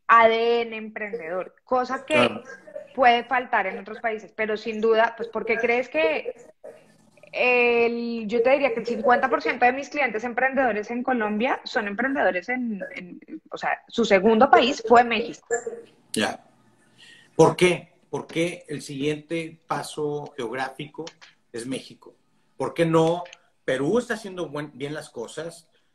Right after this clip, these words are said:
Speaker 2: Nosotros invertimos en algunas cosas allá. Eh, Argentina es un, Brasil, ¿por qué no México? Por, digo, ¿por qué México y no Brasil, no?
Speaker 1: ¿Por qué México? Por tamaño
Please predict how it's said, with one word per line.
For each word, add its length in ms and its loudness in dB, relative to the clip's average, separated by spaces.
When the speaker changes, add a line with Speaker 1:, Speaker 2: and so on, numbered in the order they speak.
Speaker 2:
Nosotros 320 -12
invertimos 480 -10
en 60 -6
algunas 300 -8
cosas 340 -10
allá. 440 -2
Eh, 580 0
Argentina 560 -6
es 160 -4
un, 180 -6
Brasil, 1080 -2
¿por 220 -18
qué 160 -8
no 180 -10
México? 580 -12
Por, 180 -12
digo, 240 -2
¿por 140 -8
qué 80 -2
México 420 -8
y 40 -8
no 120 -6
Brasil, 500 -10
no? 80 -20
Speaker 1:
¿Por 200 6
qué 140 6
México? 640 0
Por 160 4
tamaño 560 2